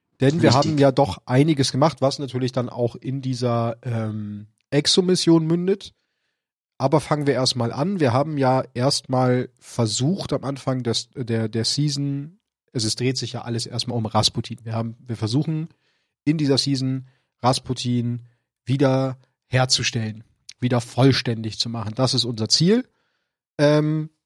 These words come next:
Speaker 1: einfach, weil wir uns daraus erhoffen, dass Rasputin ein guter Verbündeter im Kampf gegen den Zeugen wäre. Hat ja schon bei der Almighty gut geklappt. Ähm, kann ja vielleicht auch beim Zeugen klappen.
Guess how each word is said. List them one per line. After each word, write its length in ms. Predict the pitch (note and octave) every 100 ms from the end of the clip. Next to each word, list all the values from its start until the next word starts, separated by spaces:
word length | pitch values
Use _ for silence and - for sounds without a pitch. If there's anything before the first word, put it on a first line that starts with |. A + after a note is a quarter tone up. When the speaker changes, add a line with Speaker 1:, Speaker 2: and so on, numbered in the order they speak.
| _
Speaker 1:
einfach, 340 | C3+ C#3 C#3 B2
weil 120 | B2
wir 80 | B2
uns 160 | C3 -
daraus 260 | B2 A#2
erhoffen, 300 | A2+ D3 D#3+
dass 140 | C3 A2+
Rasputin 440 | B2 - B2 B2+
ein 120 | B2 A2+
guter 220 | C#3+ C3
Verbündeter 500 | A#2+ A#2 B2+ B2 A#2
im 120 | A2
Kampf 280 | - B2+ -
gegen 220 | A#2 B2
den 140 | B2+
Zeugen 360 | B2+ A#2 B2 A2
wäre. 300 | G#2 G#2 G2 _ -
Hat 160 | A#2
ja 80 | C3
schon 140 | - A2
bei 100 | A2+
der 120 | A2+
Almighty 480 | A#2 A#2 D3+ F3 E3
gut 140 | E3+
geklappt. 520 | D#3 - E3 - - _ _ _ -
Ähm, 440 | C3 B2+ B2 B2+ B2+ _ _ _ _ _ _
kann 200 | C3 C#3
ja 80 | C3
vielleicht 280 | C3 B2+ B2
auch 40 |
beim 160 | C3 B2
Zeugen 300 | - A#2 G#2+
klappen. 300 | - A2